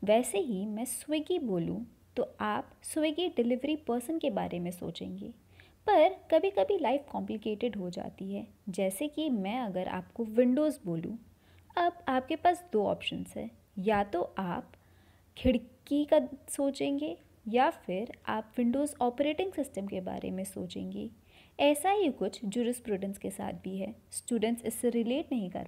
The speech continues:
पाते और इसीलिए उन्हें ये सब्जेक्ट टफ लगता है। But don't worry,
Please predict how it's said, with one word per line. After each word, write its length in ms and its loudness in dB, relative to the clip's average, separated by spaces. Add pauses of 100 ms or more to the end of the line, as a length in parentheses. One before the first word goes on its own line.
पाते 480 -8
और 200 0
इसीलिए 480 -2
उन्हें 300 0
ये 80 0
सब्जेक्ट 480 -4
टफ 180 -4
लगता 300 -8
है। 200 -8 (440)
But 140 4
don't 260 6
worry, 320 -2